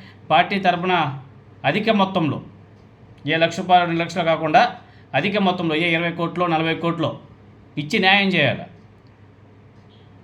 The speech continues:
పార్టీలో కీలక పదవులు కట్టబెట్టుకోవాలి, లేకపోతే ఆయన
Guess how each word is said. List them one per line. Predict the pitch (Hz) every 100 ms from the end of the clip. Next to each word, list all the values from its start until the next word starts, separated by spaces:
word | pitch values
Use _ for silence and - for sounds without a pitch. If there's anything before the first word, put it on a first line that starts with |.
| -
పార్టీలో | 170 196 196 202 196
కీలక | 190 202 202 190
పదవులు | 190 185 190
కట్టబెట్టుకోవాలి, | 190 190 196 190 175 151 113 92 - - - - - - - - - - - - - - - - - - -
లేకపోతే | 180 190 196 196
ఆయన | 190 185